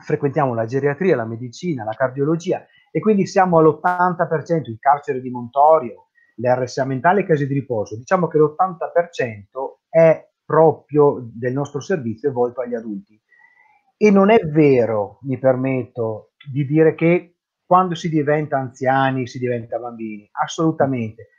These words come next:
Te lo dicono loro, te lo dicono loro. Ma quando s-, forse si diventa anziani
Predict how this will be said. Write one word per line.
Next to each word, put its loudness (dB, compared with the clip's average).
Te 2
lo 8
dicono 6
loro, 4
te -10
lo 2
dicono 0
loro. -6
Ma 2
quando 4
s-, -6
forse -4
si -4
diventa 0
anziani -4